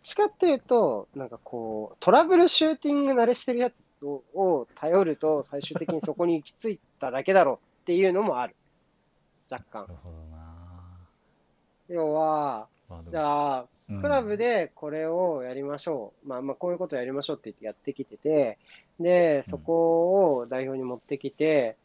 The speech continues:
Speaker 1: じゃああなたはこれやってるでしょ、普段って言って、こう、いろんな人に言ってった時に、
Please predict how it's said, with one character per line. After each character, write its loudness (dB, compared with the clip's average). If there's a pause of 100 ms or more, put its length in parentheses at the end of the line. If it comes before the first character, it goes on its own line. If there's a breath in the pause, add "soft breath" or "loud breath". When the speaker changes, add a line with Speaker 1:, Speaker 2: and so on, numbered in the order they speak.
(120)
Speaker 1:
じ 2
ゃ 6
あ 4
あ 4
な -2
た 2
は 2
こ -6
れ -2
や -2
っ -12
て -6
る -8
で -6
し -6
ょ、 0
普 -4
段 -4
っ -8
て -16
言 -10
っ -20
て、 -10
こ -2
う、 -8
い -6
ろ -4
ん -6
な -6
人 -10
に -8
言 -16
っ -20
て -10
っ -12
た -18
時 -12
に、 4